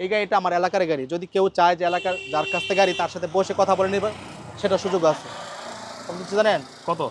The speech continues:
Speaker 1: বেশি আওয়াজ করা যাবে না, দুই লাখ তিরিশ।
Speaker 2: দুই লাখ তিরিশ?
Speaker 1: তিরিশ।
Speaker 2: এটা কি ফিক্স করে দিছেন?
Speaker 1: জি।
Speaker 2: ফিক্সড?
Speaker 1: আচ্ছা, আরো পাঁচ হাজার ছেড়ে দিলাম।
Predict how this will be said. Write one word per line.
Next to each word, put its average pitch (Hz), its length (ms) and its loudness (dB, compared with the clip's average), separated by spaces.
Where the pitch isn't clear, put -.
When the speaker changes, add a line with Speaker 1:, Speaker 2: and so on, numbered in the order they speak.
Speaker 1:
বেশি 165 180 -6
আওয়াজ 165 140 -2
করা 165 140 -2
যাবে 139 140 -8
না, 135 100 -12
দুই 165 120 -6
লাখ 139 160 -6
তিরিশ। 139 200 -14
Speaker 2:
দুই 175 120 -2
লাখ 220 140 -2
তিরিশ? 277 260 2
Speaker 1:
তিরিশ। 147 200 -6
Speaker 2:
এটা 165 140 -8
কি 208 140 -4
ফিক্স 220 180 -4
করে 254 160 0
দিছেন? 160 220 -4
Speaker 1:
জি। 151 80 -4
Speaker 2:
ফিক্সড? - 260 0
Speaker 1:
আচ্ছা, 127 160 -16
আরো 156 140 -4
পাঁচ 156 100 -4
হাজার 151 140 -10
ছেড়ে 160 160 -2
দিলাম। 139 120 -4